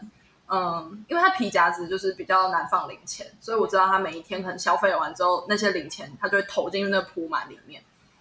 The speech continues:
所以基本上大部分的钱都是他，就他的，所以我会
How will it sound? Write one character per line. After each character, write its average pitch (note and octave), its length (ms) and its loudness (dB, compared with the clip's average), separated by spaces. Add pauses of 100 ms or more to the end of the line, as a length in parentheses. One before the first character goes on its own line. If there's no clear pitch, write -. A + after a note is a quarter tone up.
所 F#4+ 100 0
以 D#4 40 2
基 C#4+ 140 0
本 G3+ 120 2
上 A3 240 4 (280)
大 C#4 180 4
部 A3 160 -2
分 A#3 160 2
的 F#3 80 -2
钱 F3+ 160 -4
都 F3 100 -4
是 F#3 160 -6 (520)
他， F3 440 2 (140)
就 C4 120 0
他 A#3 320 2
的， - 220 -10
所 - 160 0
以 D4 40 6
我 B3 100 2
会 A3 280 2